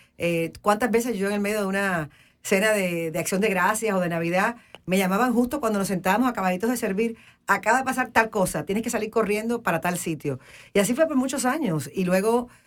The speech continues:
eh, de Puerto Rico fui a trabajar a Nueva York, eh, una ciudad muy difícil para trabajar en, en, en la televisión, eh, por muchas razones. Eh, y luego, pero la cual adoré finalmente, y luego me mandaron para California.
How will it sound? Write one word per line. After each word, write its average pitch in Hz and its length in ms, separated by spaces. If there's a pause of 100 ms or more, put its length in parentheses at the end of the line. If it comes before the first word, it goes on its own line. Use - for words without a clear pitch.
(160)
eh, 170 480
de 170 300
Puerto 185 340
Rico 185 300
fui 233 180
a 196 80
trabajar 196 320
a 185 40
Nueva 185 200
York, 247 440 (380)
eh, 170 220
una 170 160
ciudad 180 180
muy 240 260
difícil 226 360
para 165 220
trabajar 160 360
en, 170 400
en, 143 460 (380)
en 156 200
la 160 100
televisión, 208 760
eh, 147 720 (100)
por 156 140
muchas 180 260
razones. 220 520 (420)
Eh, 170 240
y 208 80
luego, 220 400
pero 165 240
la 156 120
cual 160 140
adoré 151 300
finalmente, 185 720
y 185 160
luego 196 280
me 226 120
mandaron 185 360
para 185 240
California. 165 680